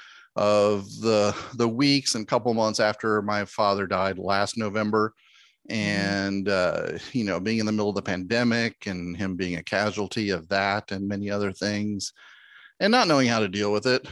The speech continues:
Speaker 1: And,
Speaker 2: Mm-hmm.
Speaker 1: um, you know, sitting down here in my basement, working full time and, and doing my writing and doing other things and, and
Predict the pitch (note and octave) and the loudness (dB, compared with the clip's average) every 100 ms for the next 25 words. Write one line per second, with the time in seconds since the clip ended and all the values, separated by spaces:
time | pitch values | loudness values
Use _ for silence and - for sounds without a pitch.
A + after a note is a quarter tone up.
0 | - - A#2+ A#2+ A#2 A2+ A2+ A#2 A#2 A#2 | -18 -14 -8 -4 -2 0 2 4 4 2
1 | A2+ A2+ A#2 _ - C3+ C3+ G#2+ A2 - | 0 -4 -6 _ -12 -4 -2 0 -2 -2
2 | A#2+ A#2 A2+ A2+ A2 G#2+ G2 A2 A2+ A#2 | 0 0 0 2 0 0 2 0 0 -4
3 | E2 G#2+ G#2+ A2 G#2+ A#2 G#2+ A2 G#2+ A2 | 0 0 0 -4 -4 -4 -4 -2 -2 0
4 | A2 G2 F2+ - - - - - - G2+ | -2 -4 -6 -12 -20 -20 -20 -18 -8 -4
5 | G2 A#2 A#2 A2+ A2 G#2+ G#2+ G#2+ G2+ G#2+ | 0 2 2 2 2 2 2 -2 -2 -2
6 | A2 G#2+ G#2+ G#2 A2+ A2 A2 G2 G2 F#2+ | 0 2 0 0 -2 -2 -2 -4 -6 -6
7 | F#2+ F2 G2+ G#2 G2 - | -6 -6 -6 -6 -8 -12